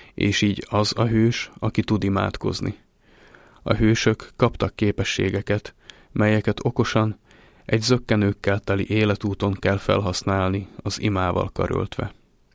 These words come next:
Péter atya fontosnak tartotta, hogy külön szóljon az idősekhez is,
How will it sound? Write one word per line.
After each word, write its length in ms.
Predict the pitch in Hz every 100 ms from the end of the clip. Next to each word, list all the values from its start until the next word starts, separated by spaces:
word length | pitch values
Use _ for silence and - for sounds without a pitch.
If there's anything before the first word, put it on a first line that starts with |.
| _ - - - - -
Péter 340 | 107 107 107
atya 360 | 107 - 120 120
fontosnak 600 | - 110 104 101 104 -
tartotta, 640 | 101 101 101 - - 104 - - - -
hogy 240 | 107 -
külön 300 | - 107 95
szóljon 480 | - 101 98 95 98
az 140 | 98
idősekhez 680 | 101 95 98 - 95 95 101
is, 260 | 101 -